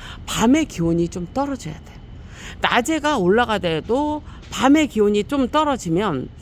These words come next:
얘네들이 견딜 수가 있는데, 지금 여러분, 지금 밤의 기온이, 얘네들이 그 최저 기온이 십오 도일 때가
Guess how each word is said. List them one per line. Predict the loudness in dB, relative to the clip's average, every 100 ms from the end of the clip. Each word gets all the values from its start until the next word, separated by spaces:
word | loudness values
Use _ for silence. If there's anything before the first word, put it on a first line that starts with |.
| -18 -8 2
얘네들이 | 4 4 4 4 4 2
견딜 | 2 2 2
수가 | 0 0 0
있는데, | 0 0 0 -2
지금 | -2 -2 0
여러분, | 0 0 -2 -4 -4
지금 | -4 -2 -2
밤의 | -2 -2 0 2
기온이, | 2 4 2 2 -2 -10 -18 -18 -20 -20 -18 0
얘네들이 | 4 4 4 2 0 0 0
그 | 2 2 4 4 4 2 2 0 0
최저 | 2 2 2
기온이 | 0 0 0 -2
십오 | 0 0 0 2
도일 | 4 4 2
때가 | -2 -2 -2 2 2 2